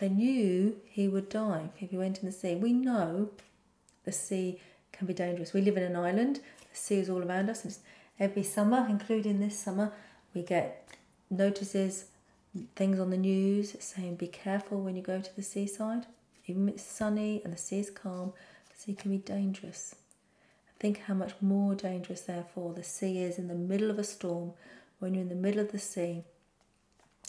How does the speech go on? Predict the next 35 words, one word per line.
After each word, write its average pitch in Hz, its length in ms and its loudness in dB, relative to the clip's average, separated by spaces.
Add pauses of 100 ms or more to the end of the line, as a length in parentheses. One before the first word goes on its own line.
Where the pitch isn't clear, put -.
(180)
If 196 260 -2
you 190 220 6
go 190 240 -2
overboard, 202 800 2 (1400)
you - 60 -20 (100)
can't 269 240 -2
read 254 140 -6
many 247 180 0
accounts 240 420 -4
of - 180 -10
many 220 180 -2
people 208 560 -2
where 185 100 -4
that's 190 220 -4
happened, 180 500 -6
and 180 80 -8
the 190 160 -4
reason 240 240 -4
is 214 60 -12
because 208 340 -8
they 208 120 -6
die 196 340 -4 (320)
very 208 120 -8
quickly. 175 480 -10 (2250)
Um, 185 160 -4
accounts 208 400 -4
tell - 160 -4
us 208 140 -4
often 208 200 -2
that 202 60 -2
the 202 60 -2
water 220 380 0
is 208 120 -2
so 214 100 -4
cold, 185 420 -4